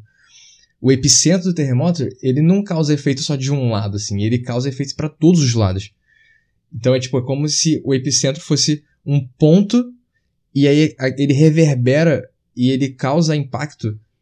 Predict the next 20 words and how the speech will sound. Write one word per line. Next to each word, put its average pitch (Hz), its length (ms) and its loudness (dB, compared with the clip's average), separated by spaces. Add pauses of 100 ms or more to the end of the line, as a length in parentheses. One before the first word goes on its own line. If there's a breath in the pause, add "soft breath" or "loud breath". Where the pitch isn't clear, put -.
(160)
pra 147 180 -4 (240)
todos 180 340 6
os 127 100 0
lados. 104 460 -4 (260)
E 120 100 2
aí 127 120 2
quando 147 160 0
você 156 100 0
pensa 147 340 -2
que - 240 -6
a 135 60 -2
morte 143 200 -2
de 143 60 -2
Jesus, 139 160 -6
ela, 131 180 -4
ela, 123 360 -2 (160)
ela 113 200 -4
acontece 120 460 -4
na 123 120 0
história 123 760 0